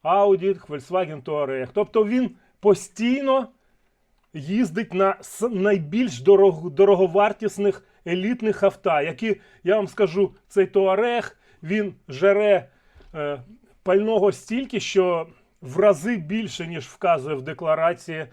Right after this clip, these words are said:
е, Едуард Анатолійович Трачук. Депутат, який вже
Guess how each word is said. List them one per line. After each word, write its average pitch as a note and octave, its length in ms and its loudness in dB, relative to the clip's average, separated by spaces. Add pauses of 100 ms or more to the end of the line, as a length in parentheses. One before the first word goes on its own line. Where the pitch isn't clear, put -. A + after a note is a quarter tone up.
(360)
е, B2+ 200 -10 (160)
Едуард E3+ 460 0
Анатолійович D3 720 -10 (160)
Трачук. C#3 640 -12 (340)
Депутат, G3 720 -2 (280)
який F3 560 -8 (140)
вже D#3+ 400 0